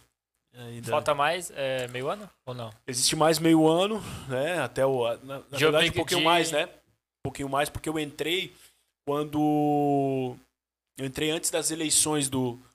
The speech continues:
Speaker 1: já convidado pelo, pelo atual presidente, pelo Charles, mas ele não estava ainda na, ele estava, é, se preparando dentro da diretoria pra assumir ali. Então eu vim
Speaker 2: Entendi.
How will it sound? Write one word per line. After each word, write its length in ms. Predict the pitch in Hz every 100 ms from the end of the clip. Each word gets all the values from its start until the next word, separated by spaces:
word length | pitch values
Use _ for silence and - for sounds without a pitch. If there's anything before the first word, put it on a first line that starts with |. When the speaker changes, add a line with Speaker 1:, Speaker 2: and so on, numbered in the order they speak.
| -
Speaker 1:
já 160 | - 156
convidado 580 | - 156 135 135 131 127
pelo, 240 | 131 120
pelo 240 | 120 123 120
atual 220 | 117 120
presidente, 460 | 117 113 120 160
pelo 180 | - 127
Charles, 480 | - 127 151 185 - _ _ - -
mas 180 | 123 120
ele 160 | 139
não 140 | 143 147
estava 400 | - 143 143 143
ainda 160 | 151
na, 180 | 151 143
ele 100 | 113
estava, 600 | 120 - 131 135 143 139 - _ _ _ _ -
é, 300 | 117 110 104
se 180 | - 127
preparando 920 | - 143 139 135 123 139 180 160 139
dentro 400 | 120 117 139 143
da 100 | 135
diretoria 540 | 127 131 127 127 123 135
pra 120 | -
assumir 380 | - 165 156 131
ali. 220 | 113 104 95 _ _ _
Então 180 | 117 131
eu 120 | 139
vim 300 | 120 123 170
Speaker 2:
Entendi. 200 | 113 107